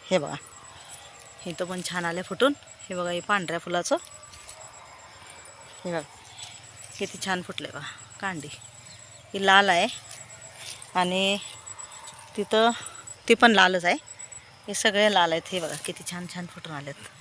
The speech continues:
मस्त सगळ्या कांड्या फुटल्यात. आणि पांढऱ्या फुलाची पण लावलेली आहे ती, ती पण आल्यात चांगलं. आता ही मागं बघा कसं झालंय पसारा, तर भीती वाटते हा, आत जाऊन बसून काढायला. मग दोघं असलं नाही, एकाला दोघं,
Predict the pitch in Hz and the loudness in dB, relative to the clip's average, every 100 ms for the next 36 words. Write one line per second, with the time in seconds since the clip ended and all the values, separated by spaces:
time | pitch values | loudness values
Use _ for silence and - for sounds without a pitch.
0 | - 202 - - 202 208 202 - 214 190 | -14 -12 -10 -4 2 6 8 8 6 2
1 | 190 165 208 - - - - - - - | -4 0 0 -2 -14 -14 -14 -14 -14 -14
2 | - 185 196 208 214 240 214 208 208 208 | -8 -4 0 0 6 6 8 4 4 2
3 | 214 226 226 214 180 175 175 233 - - | 2 2 6 6 6 4 2 0 -8 -14
4 | - 220 220 196 175 180 - 190 170 - | -8 0 4 4 2 -4 -6 -6 -6 -4
5 | - - - - - - - - 202 202 | 0 2 4 2 2 -2 -4 4 6 6
6 | 202 190 196 180 175 175 180 196 160 170 | 6 8 8 8 6 4 4 4 2 0
7 | - 147 - - - - - - - - | 2 0 -2 -8 -12 -14 -14 -14 -14 -14
8 | - - 208 214 269 269 - 240 320 277 | -4 2 4 6 8 8 8 8 8 6
9 | 190 202 214 214 214 196 202 208 240 190 | 6 6 8 6 6 4 4 6 6 6
10 | 170 277 - - - - - 220 233 294 | 4 2 0 -10 -8 -8 2 6 10 12
11 | 262 285 294 285 277 254 220 226 240 208 | 12 8 8 8 10 10 10 10 10 10